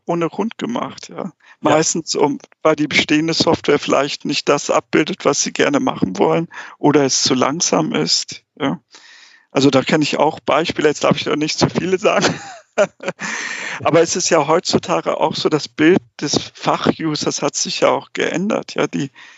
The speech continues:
Speaker 1: die Leute, die in Fachabteilungen sitzen, die können nicht nur Excel bedienen,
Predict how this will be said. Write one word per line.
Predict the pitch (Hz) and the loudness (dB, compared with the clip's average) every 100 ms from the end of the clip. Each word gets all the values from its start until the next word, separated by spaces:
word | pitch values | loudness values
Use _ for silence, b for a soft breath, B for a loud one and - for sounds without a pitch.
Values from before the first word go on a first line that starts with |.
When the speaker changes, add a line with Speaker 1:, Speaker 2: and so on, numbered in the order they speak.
| B - | B 2
Speaker 1:
die | |
Leute, | 139 147 156 - | 4 6 4 2
die | 151 | 4
in | 139 | 4
Fachabteilungen | - 139 151 - 151 180 160 | 4 2 -2 0 0 0 -2
sitzen, | - - - 151 | -2 -2 0 0
die | - | 0
können | 160 147 | 0 2
nicht | 147 143 | 0 0
nur | - 139 | 2 0
Excel | - - - 175 196 175 - | -2 -4 2 4 4 0 -4
bedienen, | - 175 170 170 | -2 -2 -2 -2